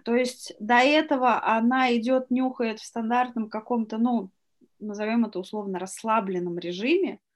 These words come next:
Понюхала, пошла дальше, да, чуть-чуть прошлась, снова что-то понюхала. Ну и в целом она достаточно, может быть, ну, плюс-минус расслаблена, да.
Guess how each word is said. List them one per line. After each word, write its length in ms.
Понюхала, 600
пошла 420
дальше, 640
да, 340
чуть-чуть 420
прошлась, 580
снова 300
что-то 320
понюхала. 840
Ну 160
и 80
в 80
целом 420
она 560
достаточно, 720
может 360
быть, 460
ну, 200
плюс-минус 680
расслаблена, 760
да. 260